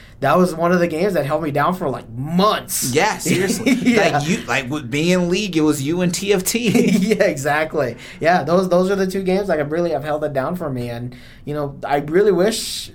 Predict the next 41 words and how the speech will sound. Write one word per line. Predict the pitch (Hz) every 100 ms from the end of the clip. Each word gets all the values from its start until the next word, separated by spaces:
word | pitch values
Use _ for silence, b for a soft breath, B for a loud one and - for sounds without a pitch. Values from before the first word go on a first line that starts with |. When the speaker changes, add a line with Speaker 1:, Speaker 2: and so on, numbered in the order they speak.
| -
Speaker 1:
Sekiro | - - 135 139 165 220
would | 160 147
have, | 143
like, | 151 139
a |
sequel | 131 139 185 370 131
just | 123 143
so | 185
I | 151
could | 156 135
just | 139
continue | 151 135 139 156 143
having | 135 135 127
fun | 131 151
with | 123
it. | 123 - B B
Speaker 2:
Wasn't | 123 180
there | 240
talks | - - 131 -
about | 202 208 208
that? | 220 233 -
Speaker 1:
Yeah, | 180 185
I | 175
think | 190 190
so. | 196 190 160
Uh, | 147 147
but | 147 165
Speaker 2:
Yeah. | 190 - 170
Speaker 1:
there's | 190 185 185
gonna | 226 226
be, | 226 226 208
uh, | 190
in | 175
twenty | 175 202 190
twenty | 185 185 165
a |
game | 143 147
called | 147 131 131
Ghost | 131 135
of | 135
Tsushima, | 131 127 131 139 160 175